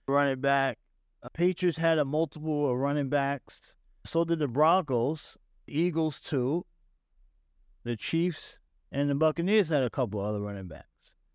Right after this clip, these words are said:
So that's just the bottom line, guys.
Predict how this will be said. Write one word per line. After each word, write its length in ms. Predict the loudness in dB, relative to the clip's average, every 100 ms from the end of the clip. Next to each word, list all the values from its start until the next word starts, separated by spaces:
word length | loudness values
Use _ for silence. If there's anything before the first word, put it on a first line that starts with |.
| _ _
So 480 | -6 0 2 2 -2 _ _ _ _ _ _ _ _ _ _ _ _ _ _ _ -8
that's 400 | 0 2 2 0
just 240 | -2 -2
the 80 | -2
bottom 320 | 0 0 2
line, 320 | 2 2 2 0
guys. 540 | 0 -2 -4 -10